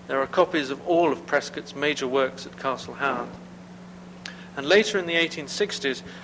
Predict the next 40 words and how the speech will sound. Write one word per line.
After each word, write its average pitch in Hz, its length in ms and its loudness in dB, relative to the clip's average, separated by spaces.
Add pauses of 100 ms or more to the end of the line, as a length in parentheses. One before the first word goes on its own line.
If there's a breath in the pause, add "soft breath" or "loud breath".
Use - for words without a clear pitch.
(120)
before 190 340 6
his 170 140 -2
death, 143 380 4 (280 loud breath)
the - 60 -10
seventh 190 360 2
Earl 151 180 6
was 143 140 -4
presented 151 480 2
with 151 100 0
a 147 60 0
specially 170 460 0
bound 151 380 4
set 147 220 2
of 143 80 -8
Frank 147 380 -2
Moore's 143 300 0
The 135 100 -6
Rebellion 135 540 4
Record 139 440 0 (360 loud breath)
by 139 120 6
the 139 100 2
citizens 123 560 -4
of 127 120 -10
New 127 160 -6
York. 123 460 -4 (800 loud breath)
Today, 143 420 6
this 143 180 -4
handsome 170 400 0
set 143 300 0
lives 143 320 0
in 156 200 -4
the 151 80 0
library 139 460 0 (260 loud breath)
in 139 80 -12
the 135 60 -8
private 139 460 0
wing 131 320 -2
at - 160 -14
Castle - 380 -4
Howard. - 440 -4